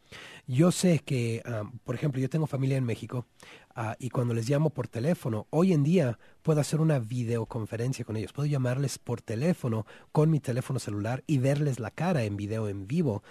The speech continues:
gracias a la tecnología que hoy en día existe. Yo recuerdo que cuando yo era niño, eso era cosa de, de ciencia ficción, pero ahora es realidad.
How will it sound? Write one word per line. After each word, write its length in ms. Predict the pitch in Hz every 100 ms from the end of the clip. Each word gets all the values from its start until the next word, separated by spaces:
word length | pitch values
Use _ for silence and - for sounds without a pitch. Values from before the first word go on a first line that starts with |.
| - _ _ _ _ _ -
gracias 520 | 151 175 202 185 139
a 40 |
la 80 | 113
tecnología 480 | 123 110 104 - 113
que 120 | 113
hoy 200 | 104 107
en 140 | 95 98
día 180 | 104
existe. 500 | 95 - 170 - 92 - - -
Yo 120 | 156
recuerdo 340 | 180 175 170 160
que 100 | 117
cuando 240 | 113 107
yo 180 | 113 160
era 140 | 180
niño, 420 | 143 220 165 117 - - -
eso 220 | 156 -
era 100 | 156
cosa 240 | - 147 135
de, 220 | 113 107
de 240 | 110 104
ciencia 400 | - 143 143 139
ficción, 560 | - 104 - 196 180 - _ _ _ _ -
pero 180 | 127 123
ahora 220 | 147 151
es 200 | 147 -
realidad. 600 | 123 107 113 175 151